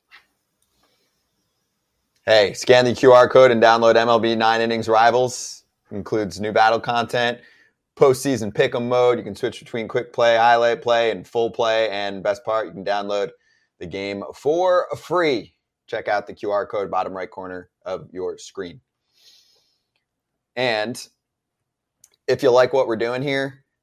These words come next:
um, first of all, Ken Rosenthal joins the show twice a week, Foul Territory, uh, weekdays, one to three Eastern Time live, or catch it afterward on our YouTube channel. Um,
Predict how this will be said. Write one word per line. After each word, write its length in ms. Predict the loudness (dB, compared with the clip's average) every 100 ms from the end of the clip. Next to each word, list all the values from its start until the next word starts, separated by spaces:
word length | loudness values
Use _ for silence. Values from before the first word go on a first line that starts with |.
| -12
um, 420 | -8 -8 -10 -14
first 340 | _ -4 -4 -4
of 100 | -2
all, 440 | 0 0 -4 -10 _
Ken 160 | -8 0
Rosenthal 480 | 0 0 -2 -2 -2
joins 300 | -4 -8 -10
the 100 | -10
show 460 | -4 -4 -4 -10 _ _ -6
twice 320 | -2 -2 -2
a 40 |
week, 320 | -6 -8 -12 _
Foul 200 | -6 -4
Territory, 640 | -6 -8 -8 -8 -8 -8 -14 _ _ _ -20
uh, 120 | -12
weekdays, 600 | -10 -8 -6 -6 -6 -12
one 180 | -12 -10
to 60 | -12
three 320 | -12 -12 -12
Eastern 280 | -12 -14 -12
Time 240 | -14 -12
live, 420 | -10 -10 -12 -16 _ -20 -20 _
or 140 | -16 -12
catch 260 | -14 -12
it 60 | -10
afterward 560 | -10 -12 -8 -8 -8 -12
on 140 | -16
our 120 | -12
YouTube 360 | -10 -10 -12 -14
channel. 320 | -14 -16 -18 _ _ _ _ _ _
Um, 520 | -8 -6 -6 -8 -12